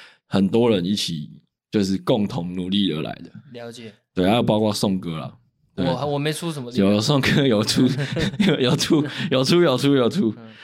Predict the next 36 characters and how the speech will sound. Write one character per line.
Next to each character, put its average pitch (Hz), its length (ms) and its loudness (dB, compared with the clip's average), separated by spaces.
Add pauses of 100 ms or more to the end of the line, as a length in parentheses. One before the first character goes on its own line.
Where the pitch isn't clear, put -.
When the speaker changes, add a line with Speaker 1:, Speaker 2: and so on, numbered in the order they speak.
(140)
Speaker 1:
对， 101 340 2
对， 90 140 -4
对。 - 140 -12 (160)
好， 95 200 -4
大 127 220 -2
概 135 120 0
是 131 160 0
这 110 160 0
样 95 200 0
啦。 - 120 -18 (120)
那 147 280 2 (480)
去 170 200 2
年 113 180 2
许 101 200 -2
愿 113 200 2
嘛， 87 360 -6 (440)
设-， 120 340 2 (120)
设 127 240 2
备 120 180 0
希 113 160 -2
望 107 140 2
能 95 120 -2
升 95 300 -8
级。 - 220 -16 (720)
对， 92 160 2
然 95 100 2
后 101 140 2
就 95 400 -2 (200)
很， 104 200 0
很 107 180 0
幸 113 280 2
运 123 240 4
啦， 90 180 -6
也 101 100 -6
算 156 240 0
是， 151 260 2